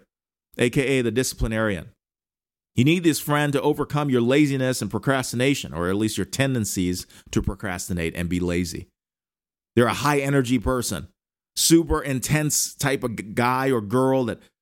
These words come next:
just, you're feeling lazy and unmotivated and just like a real big piece of fucking flaming shit, and they just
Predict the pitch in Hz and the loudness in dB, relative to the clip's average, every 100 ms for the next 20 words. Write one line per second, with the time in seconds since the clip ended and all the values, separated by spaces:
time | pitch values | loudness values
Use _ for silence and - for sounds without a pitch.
0 | _ - 170 - - _ _ _ _ - | _ 0 0 0 -8 _ _ _ _ -2
1 | 120 139 156 143 156 160 147 131 139 165 | 4 6 6 2 0 2 2 0 2 2
2 | 160 147 147 120 117 156 151 147 139 139 | 2 2 2 2 -2 0 2 0 2 2
3 | 139 139 131 110 110 107 - _ _ _ | 4 2 0 0 -2 -4 -8 _ _ _
4 | - 107 104 101 104 143 160 139 113 101 | -2 0 0 0 2 4 4 2 -2 0
5 | 151 127 98 - 151 - 104 - - 147 | 0 -4 -2 0 0 -2 -4 -6 -4 -2
6 | 151 127 110 98 _ _ - - 147 151 | 0 0 0 -2 _ _ -6 0 2 2
7 | 143 135 - 156 147 - 113 135 131 127 | 0 0 4 4 4 0 0 2 2 0
8 | - | -2